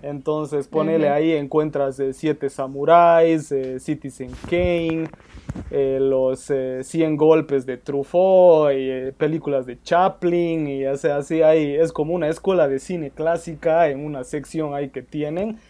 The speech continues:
Speaker 1: Eso me pareció muy, muy, muy cool, eso yo pondría. Eh, después, eh,
Speaker 2: Ok.
Speaker 1: me encantaría que sea una plataforma como Netflix, en el sentido de que, de la interfaz y de los estrenos semanales.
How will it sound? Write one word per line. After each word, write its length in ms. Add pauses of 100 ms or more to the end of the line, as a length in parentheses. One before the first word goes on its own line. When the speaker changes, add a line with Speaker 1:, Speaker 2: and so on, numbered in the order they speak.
(340)
Speaker 1:
Eso 220
me 100
pareció 420
muy, 480
muy, 180
muy 220
cool, 540
eso 200
yo 140
pondría. 680 (840)
Eh, 280
después, 540
eh, 480
Speaker 2:
Ok. 60
Speaker 1:
me 100
encantaría 640
que 360
sea 200
una 160
plataforma 600
como 260
Netflix, 720
en 180
el 100
sentido 580
de 160
que, 760
de 280
la 160
interfaz 920
y 160
de 100
los 220
estrenos 520
semanales. 880